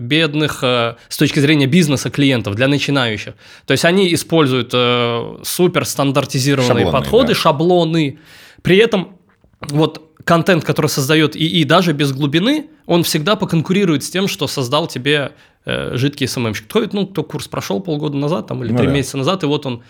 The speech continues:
Speaker 1: где-то услышал, что все должно там стоить миллион, и вот он идет за этими миллионами.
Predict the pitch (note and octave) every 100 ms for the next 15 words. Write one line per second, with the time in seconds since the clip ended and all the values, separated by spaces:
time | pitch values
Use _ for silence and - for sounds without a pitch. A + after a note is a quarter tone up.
0 | - _ B2+ C3+ C3+ C3+ - C3 A#2+ -
1 | - - - _ _ - B2+ A#2+ A#2 A2+
2 | G#2+ A2+ G#2 A#2 A2 B2+ D#3+ G#3+ C#3+ C3+
3 | C3 B2 A#2+ C#3 B2 A#2 A2+ A2+ A#2 A2+
4 | G#2 G#2+